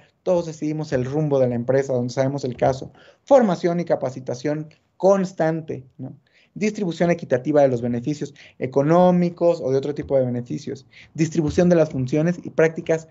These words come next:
sustentables. ¿Cuál es el objetivo común de estas empresas o de estos proyectos? El bienestar de la familia y de la comunidad,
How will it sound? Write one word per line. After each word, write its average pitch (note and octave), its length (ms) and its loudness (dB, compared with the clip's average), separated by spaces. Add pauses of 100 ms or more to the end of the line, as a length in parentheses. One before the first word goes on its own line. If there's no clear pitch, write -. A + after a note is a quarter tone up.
(180)
sustentables. C3+ 920 -6 (320)
¿Cuál A3 200 6
es G#3+ 100 -4
el F3 60 -2
objetivo E3 420 -4
común E3 320 -6
de D#3+ 140 0
estas D#3 240 -6
empresas E3 440 -2 (260)
o C#3+ 80 -2
de E3 40 8
estos D#3+ 200 -2
proyectos? E3 580 -4 (260)
El D3 160 -2
bienestar C#3+ 680 2
de C#3+ 140 -2
la C#3+ 140 0
familia C#3+ 520 -2
y C#3+ 120 -4
de C3 100 2
la B2+ 160 2
comunidad, A#2 640 0